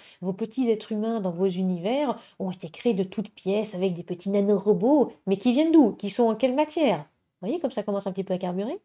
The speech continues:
Deuxième question. Oui, oui, vous inquiétez pas, on va un petit peu avancer. L'univers, votre univers, possède-t-il les mêmes codes que notre monde ?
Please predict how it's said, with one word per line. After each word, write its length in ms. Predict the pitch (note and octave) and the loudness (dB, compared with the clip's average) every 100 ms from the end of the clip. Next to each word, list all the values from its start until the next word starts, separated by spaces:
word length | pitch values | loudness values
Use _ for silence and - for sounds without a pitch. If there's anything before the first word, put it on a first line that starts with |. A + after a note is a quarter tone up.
| - | -12
Deuxième 760 | E3 F3 F#4+ F#4+ F4 F#4+ F#4+ F#4 | 4 10 12 10 8 8 6 2
question. 720 | - G4 - - E4+ E4 A#3+ | 2 2 0 -4 0 2 4
Oui, 100 | G#3 | 2
oui, 160 | A#3+ A#3 | 2 0
vous 160 | F#3+ | 0
inquiétez 320 | A3 A3+ C4 B3 | -4 -4 -6 -4
pas, 120 | C#4+ | -4
on 60 | |
va 120 | C4 A3 | -4 -6
un 40 | |
petit 160 | G#3+ A#3 | -8 -6
peu 160 | D#4 | -2
avancer. 520 | D4+ A3 F#3+ - - - _ _ _ | 0 -2 -6 -10 -16 -18 _ _ _
L'univers, 680 | F#3+ D#4 A4 C#4 E3+ - - _ _ _ _ _ - | 2 6 6 6 2 -6 -20 _ _ _ _ _ -14
votre 540 | E3+ A3+ D4+ D4+ - - | 0 6 6 4 -8 0
univers, 540 | D4 A#3 D#3+ D3 F#3 _ _ _ | 2 2 -2 -8 -12 _ _ _
possède-t-il 920 | F#4 F#4+ F#4+ E4+ B3+ A#3+ - G#3 F#3 F#3 _ | 4 4 4 0 0 -2 -4 -4 -4 -8 _
les 300 | F3+ D3+ D3 | -10 -10 -12
mêmes 380 | D#3 G#3+ G4+ F#4+ - | -4 2 4 2 2
codes 400 | G3+ F#3+ G3 B3+ _ _ _ - | 2 2 0 -6 _ _ _ -2
que 100 | E4+ | 2
notre 520 | F#4 F#4+ F#4 - F4+ | 4 2 -2 -2 0
monde ? 400 | E4+ D4 F#3+ D#3 | 2 2 2 -4